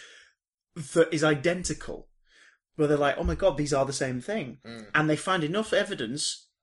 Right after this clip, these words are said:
Speaker 1: to insist that it is not only not from Earth, there is directions, there
Speaker 2: Yeah.
Speaker 1: are coordinates.
Speaker 2: They find what they believe is a map.
Speaker 1: We're gonna find where we came from.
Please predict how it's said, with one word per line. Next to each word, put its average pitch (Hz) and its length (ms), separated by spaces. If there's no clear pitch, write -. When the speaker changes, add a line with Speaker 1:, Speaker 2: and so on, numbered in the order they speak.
Speaker 1:
to 160 120
insist 156 440
that 147 100
it 143 100
is 139 400
not 180 220
only 185 480
not 165 200
from 165 140
Earth, 156 380
there 165 180
is 143 180
directions, 151 960
there 147 120
Speaker 2:
Yeah. - 40
Speaker 1:
are - 40
coordinates. 170 600
Speaker 2:
They 123 80
find 120 340
what 104 140
they 107 120
believe 110 440
is 117 80
a 147 60
map. 262 180
Speaker 1:
We're 165 140
gonna 185 220
find 156 600
where 151 240
we 170 200
came 226 320
from. - 300